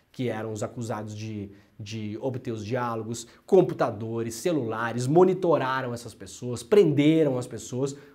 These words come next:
Conclusão da Polícia Federal. Inclusive o mesmo delegado do Mensalão, viu, o senhor Merval, Merval Pereira? Então, se o senhor tá desconfiando do de-, delegado que prendeu o Delgatti, o senhor tá desconfiando do mesmo delegado, é, do Mensalão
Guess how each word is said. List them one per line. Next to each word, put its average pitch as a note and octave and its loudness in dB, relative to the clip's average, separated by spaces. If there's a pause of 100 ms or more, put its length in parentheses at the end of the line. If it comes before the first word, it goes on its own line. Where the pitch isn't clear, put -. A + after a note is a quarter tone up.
Conclusão D3+ -2 (220)
da B2+ -4
Polícia D3+ -4
Federal. D#3 -2
Inclusive G3 0
o A#3+ -2
mesmo G#3+ 2
delegado F#3 0
do F#3+ -8
Mensalão, A#3+ 2
viu, G3 -2
o A3 2
senhor F3+ 0
Merval, C3+ 2
Merval C3+ 0
Pereira? A2+ -4
Então, C#3+ -4
se D#3 -6
o - -6
senhor F3 -2
tá F3+ 0
desconfiando D3 -2
do B2 -8
de-, A#2 -6
delegado A#2 -6 (540)
que D3 -2
prendeu B2 -4
o G#2+ -10
Delgatti, A2 -6
o - -14
senhor C3 -10
tá D3 -2
desconfiando E3 -6
do E3+ -4
mesmo D3 -4
delegado, E3+ -4 (380)
é, D3 6
do B2+ 2
Mensalão F#3+ 4